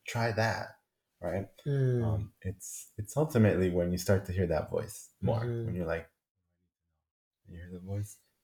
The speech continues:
Speaker 1: and you listen to it, you trust it, you have faith,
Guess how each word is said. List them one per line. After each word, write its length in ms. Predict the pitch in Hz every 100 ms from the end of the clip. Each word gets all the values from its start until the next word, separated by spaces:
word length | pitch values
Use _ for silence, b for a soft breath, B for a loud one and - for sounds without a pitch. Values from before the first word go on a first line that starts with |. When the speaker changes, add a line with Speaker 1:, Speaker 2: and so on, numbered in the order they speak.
| -
Speaker 1:
and 160 | 90 82
you 80 | 82
listen 340 | 90 92 104
to 160 | 101 104
it, 140 | 104 104 _ _ _ -
you 80 |
trust 340 | - 104 104 -
it, 120 | 101
you 60 | 87
have 160 | 90
faith, 220 | - 101